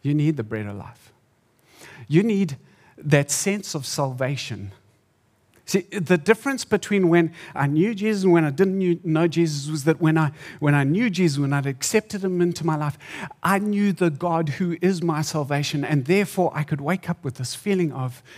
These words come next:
"There is peace here." This relationship, even though I've mismanaged it, it's been made right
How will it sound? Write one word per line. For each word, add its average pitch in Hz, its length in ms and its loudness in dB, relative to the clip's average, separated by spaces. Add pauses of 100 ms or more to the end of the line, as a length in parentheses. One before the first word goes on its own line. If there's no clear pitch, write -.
(120)
"There 175 180 2
is 113 140 -6
peace - 480 -6
here." 120 320 -6 (2000)
This 202 280 4
relationship, 175 840 0 (180)
even 185 280 2
though 175 260 4
I've 170 240 0
mismanaged 156 760 0
it, - 300 -12 (1700)
it's 180 180 -2
been 156 280 4
made 135 240 0
right - 480 -8